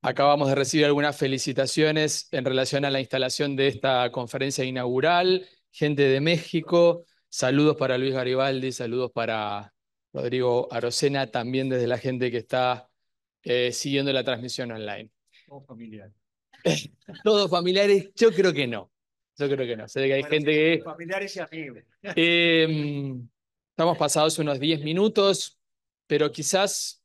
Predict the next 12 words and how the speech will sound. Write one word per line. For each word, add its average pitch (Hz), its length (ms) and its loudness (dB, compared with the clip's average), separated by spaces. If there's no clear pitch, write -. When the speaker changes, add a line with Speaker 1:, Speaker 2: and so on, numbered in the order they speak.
Speaker 1:
no 160 80 -12
sé, - 200 -6
si - 180 -12
no 147 260 -4
hay 165 300 0
comentarios 170 1300 0
o 135 100 -10
preguntas. 180 600 -2
Speaker 2:
Creo 147 140 -14
que 139 80 -14
la 131 100 -10
movimiento. 151 520 -10